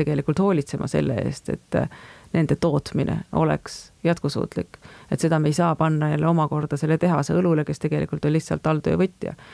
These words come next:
Et need regulatsioonid ja, ja nõudmised peaksid tulema se-, just nimelt selle ettevõtte poolt, kes selle toote turule paneb. Samamoodi peaks ettevõte mõtlema selle peale, mis saab sellest tootest siis, kui see tarbijast enam ei taha. Et, äh, me siin heaoluühiskonnas, me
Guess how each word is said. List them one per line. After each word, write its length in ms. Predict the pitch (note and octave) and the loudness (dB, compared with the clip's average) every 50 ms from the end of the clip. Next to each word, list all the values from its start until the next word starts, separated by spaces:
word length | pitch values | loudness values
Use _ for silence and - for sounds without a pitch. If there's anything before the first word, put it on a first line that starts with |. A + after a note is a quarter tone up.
| - - - - - - - | -20 -20 -20 -20 -14 -6 -2
Et 120 | D#3+ D3+ - | -2 2 2
need 140 | D#3 D#3 D#3+ | 2 2 2
regulatsioonid 720 | D#3+ D#3+ D#3+ D#3 D3+ - - F3+ F#3 F3+ E3+ D#3+ - D#3+ | 2 2 2 2 2 2 2 2 4 4 2 2 2 2
ja, 140 | D#3+ D#3 D#3 D#3 D#3 D#3 D#3+ - - - | 2 2 2 2 2 0 0 -2 -2 -2
ja 160 | D#3 D3+ D#3 D#3 D3+ | 0 2 2 2 2
nõudmised 560 | - F3 G3 F#3 E3+ - - D#3 D#3+ D#3 - | 4 4 4 4 4 2 0 -2 -2 -2 -2
peaksid 320 | - D#3 D3 - - - | -2 -2 -2 -4 -6 -2
tulema 380 | - E3 D#3+ D3+ D3+ D3+ D3+ D3+ - - - - - | 0 2 2 2 2 2 0 -2 -4 -6 -12 -12 -8
se-, 140 | - - - | -4 -2 0
just 180 | - D3+ - - | 0 0 0 2
nimelt 220 | E3 D#3+ D3+ C#3+ | 2 2 2 2
selle 240 | - F3 F3 E3 D#3+ | 2 2 2 2 2
ettevõtte 400 | D#3 - D#3+ D#3+ E3 - D#3+ D#3+ | 0 0 -4 -4 -4 -4 -4 -2
poolt, 200 | - D#3+ D3+ - | 0 0 0 -2
kes 120 | - D#3+ | -4 -4
selle 160 | - C#3+ D3+ - | -2 0 0 2
toote 240 | E3 D#3 - D3+ | 0 0 2 2
turule 320 | D3 F#3+ G3+ F#3 D3+ - E2 - | 2 2 2 2 2 0 -2 -2
paneb. 260 | - - - - - | -2 -2 -2 -4 -2
Samamoodi 420 | - E3+ E3 D#3 D3+ D#3+ D#3 D3+ D3 | 0 0 2 2 4 2 2 2 2
peaks 200 | D#3 D#3 - - E3 E3 | 0 0 0 0 0 0
ettevõte 460 | - - D#3+ E3 D#3+ - - D#3+ - - - - - - - - - | 0 0 0 0 0 0 -2 -4 -4 -4 -12 -20 -20 -20 -8 -2 0
mõtlema 320 | E3 E3+ - E3 D#3 D#3 D#3 | 0 0 2 2 2 2 4
selle 180 | F3+ F3 E3 D#3 | 4 2 2 2
peale, 240 | E3 D#3+ D#3 D#3 D#3 | 2 2 2 2 2
mis 160 | D#3+ D#3 - | 0 0 0
saab 80 | D#3+ D#3 - | -2 -2 0
sellest 200 | - D#3 D#3 - | 0 -2 0 2
tootest 380 | - E3+ D#3+ - D3+ - - - | 2 0 2 0 -4 -4 0 0
siis, 160 | F#3 F3 E3+ | 2 2 0
kui 120 | - E3 D#3 | -2 -4 -4
see 80 | D#3+ | 0
tarbijast 400 | - E3 E3 D#3+ - D3 C#3 - - | 0 0 0 0 -2 -4 -4 -2 0
enam 160 | D#3 E3+ E3+ | 0 2 2
ei 80 | E3 E3 | 2 2
taha. 300 | G#3 G#3 E3+ C#3+ B2+ - - - - - - - - - - _ - | 2 2 2 0 -2 -2 -8 -14 -20 -20 -20 -20 -20 -20 -14 _ -2
Et, 300 | C#3+ D3 - _ - - D#3 | -2 -2 -2 _ -2 0 2
äh, 380 | D3+ D3+ D3+ D#3 E3 D#3+ E3 D#3+ | 2 2 2 2 2 0 0 0
me 240 | - - E3+ F3+ | 2 2 2 2
siin 320 | F3 F3 F3 E3 D#3+ D#3+ - - - - - - | 2 2 2 2 2 2 -2 -4 -8 -8 -2 0
heaoluühiskonnas, 880 | E3+ F3 F3+ E3+ D#3+ D#3+ F#3 G3+ E3+ - - D#3+ D#3 D#3 D3+ - - - - | 2 2 2 2 2 2 2 0 0 -2 -2 -2 -2 -2 -4 -6 -6 -4 -2
me 340 | D#3+ E3 D3+ C3+ A2+ A#2 | 0 2 2 2 0 -2